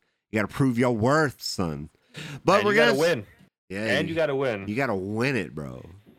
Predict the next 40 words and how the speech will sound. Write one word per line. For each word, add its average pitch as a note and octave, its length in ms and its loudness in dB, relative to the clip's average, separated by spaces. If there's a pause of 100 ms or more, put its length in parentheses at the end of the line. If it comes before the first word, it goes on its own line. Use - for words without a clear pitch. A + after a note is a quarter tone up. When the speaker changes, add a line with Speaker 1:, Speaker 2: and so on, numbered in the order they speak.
(280)
Speaker 1:
Imagine C3 300 0
if C#3 80 -2
there's, C3 160 0
like, C3+ 180 0
four C3 300 0
grand, A2+ 460 0
four, A#2+ 340 0 (460)
four F2+ 240 -2
grand, E2+ 280 -2
four A2+ 220 0
thousand A2+ 380 0
people G#2+ 320 0
up G2 180 0
in G2 80 0
this F#2+ 160 0
bitch F2 420 -4
playing F#2 320 -2
in E2+ 180 -2
this, E2+ 200 -6 (100)
and G#2+ 200 0
then G#2+ 120 0
somebody B2+ 320 0
wins, A#2+ 280 0
and A#2+ 100 2
they're B2 100 2
like, A2 300 0 (580)
"All D#3 220 2
I F#3+ 140 2
get C#3+ 300 2
is C#3 220 0
a C3+ 80 2
qual-, C#3 520 2
like, A#2+ 260 2
I A2+ 140 2
get B2+ 200 0
to D3+ 80 2
play D3 260 2
in C#3 80 2
a A#2+ 80 2
qualifier." E3+ 960 2